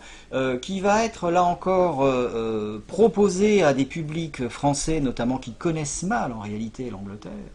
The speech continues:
hein, qui est une nouvelle fois, euh, pas, euh, à l'ordre du jour tout de même, euh, en permanence, pour, euh, montrer finalement une, une terre entre guillemets libre, philosophiquement et religieusement libre.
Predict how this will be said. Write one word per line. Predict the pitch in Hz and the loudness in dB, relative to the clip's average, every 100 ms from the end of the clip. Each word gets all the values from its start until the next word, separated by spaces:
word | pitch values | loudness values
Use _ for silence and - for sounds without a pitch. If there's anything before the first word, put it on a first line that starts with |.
| - | -14
hein, | 123 - | -14 -14
qui | 95 | -14
est | - - - | -16 -18 -14
une | 101 | -12
nouvelle | 101 98 | -10 -12
fois, | - 123 110 92 | -12 -10 -10 -14
euh, | - - - - - | -16 -18 -18 -12 -4
pas, | 113 101 | -4 -4
euh, | 90 82 71 73 62 60 92 | -8 -10 -12 -12 -14 -12 -10
à | |
l'ordre | 107 113 98 | -6 -6 -6
du | 98 104 | -6 -6
jour | 110 117 - | -4 -6 -8
tout | 110 | -10
de | 98 | -8
même, | 101 101 87 - - - - | -6 -8 -10 -14 -20 -20 -12
euh, | 92 92 | -12 -10
en | 101 | -10
permanence, | - 98 101 131 202 214 - - - - - | -8 -6 -4 -4 -4 -6 -8 -12 -16 -12 -2
pour, | 196 220 156 | 2 4 6
euh, | 143 135 131 | 8 8 6
montrer | 143 165 - 220 247 | 4 2 2 2 2
finalement | 175 165 190 190 | 0 0 4 4
une, | 139 139 151 | 4 2 2
une | 147 143 | 0 2
terre | 202 175 | 4 2
entre | 151 151 | 0 -4
guillemets | 156 160 | -2 0
libre, | 135 156 113 95 - - - - - - - - - - | 0 -2 -4 -6 -12 -18 -18 -20 -20 -20 -18 -16 -14 -4
philosophiquement | 151 151 160 156 147 196 165 | 0 0 0 -4 -2 0 0
et | |
religieusement | 131 151 156 156 131 131 | 0 -4 -4 -2 0 0
libre. | 120 120 90 | 0 -2 -6